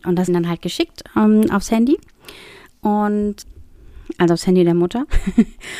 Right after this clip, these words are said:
Und die konnten das halt immer wieder pausieren, dann halt die Schritte nachmachen und so, damit die halt genau wussten, was die halt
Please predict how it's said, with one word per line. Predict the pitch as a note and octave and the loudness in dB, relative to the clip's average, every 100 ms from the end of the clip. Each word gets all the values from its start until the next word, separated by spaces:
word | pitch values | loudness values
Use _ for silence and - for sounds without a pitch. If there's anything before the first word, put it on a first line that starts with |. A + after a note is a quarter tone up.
| - - - - | -16 -18 -20 0
Und | F#3+ F#3+ F#3 | 2 2 0
die | |
konnten | G3 G3+ | -4 -2
das | G#3 G3 | -2 -4
halt | F#3 | -4
immer | G3 G3+ | -2 0
wieder | G3 F#3 | -2 -2
pausieren, | F#3 F3+ F#3 B3 A#3 | -2 -2 0 0 0
dann | G3+ | 0
halt | F#3+ F#3 | -2 -4
die | |
Schritte | F#3 G3 F#3+ | -6 -6 -2
nachmachen | F#3 G#3 A3 G3+ F#3+ G3+ | 0 0 -2 -4 -4 -2
und | F3+ F3+ | -2 -2
so, | F#3 | -4
damit | F#3 F3+ F#3 | -2 -2 -4
die | F3 | -6
halt | F3 F3 | -6 -6
genau | F3 F3 F3+ | -6 -4 -4
wussten, | F3 F3+ - E3 | -4 -8 -2 -2
was | D#3 - | -2 -10
die | D#3 | -12
halt | D#3 - | -12 -16